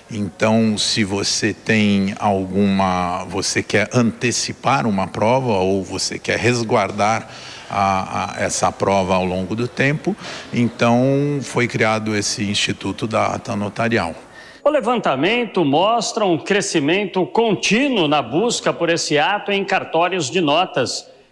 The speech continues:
Speaker 2: Em dois mil e sete, início da série histórica, foram solicitadas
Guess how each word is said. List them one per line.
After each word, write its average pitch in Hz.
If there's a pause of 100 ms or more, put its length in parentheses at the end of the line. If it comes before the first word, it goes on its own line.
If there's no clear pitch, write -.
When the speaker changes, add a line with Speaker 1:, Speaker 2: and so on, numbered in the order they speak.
Speaker 2:
Em 170
dois 160
mil 180
e 170
sete, 190
início 165
da 143
série 139
histórica, 180 (320)
foram 202
solicitadas 175